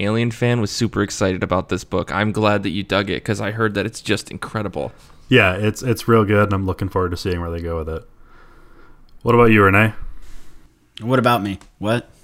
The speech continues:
Speaker 1: What have you been reading, Renee? How have you been? All those types of questions.
Speaker 3: Yeah, yeah, right. Sorry, I just got lost in Brian's voice. It's, it's so sweet. Um,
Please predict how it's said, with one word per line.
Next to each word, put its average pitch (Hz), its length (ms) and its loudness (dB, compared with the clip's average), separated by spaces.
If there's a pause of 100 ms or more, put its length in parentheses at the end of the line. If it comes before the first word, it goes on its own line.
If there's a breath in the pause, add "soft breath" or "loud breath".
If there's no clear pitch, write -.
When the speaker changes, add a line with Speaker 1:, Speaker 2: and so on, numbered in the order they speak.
(520 loud breath)
Speaker 1:
What 151 140 6
have 156 120 4
you 160 100 6
been 135 160 4
reading, 117 320 6
Renee? 110 280 4
How 139 200 0
have 143 200 2
you 127 120 2
been? 98 300 2
All 131 200 6
those 127 240 4
types 110 300 2
of 107 100 -2
questions. 107 640 -4
Speaker 3:
Yeah, 123 360 0
yeah, 104 360 -4
right. 101 300 -6
Sorry, 120 200 2
I 104 80 0
just 113 140 -2
got 113 220 2
lost 104 340 0
in 101 300 -2
Brian's 101 400 0
voice. 101 340 0
It's, - 520 -6 (160)
it's 87 420 -8 (160)
so 98 160 -2
sweet. 92 440 -4 (800 loud breath)
Um, 92 400 -4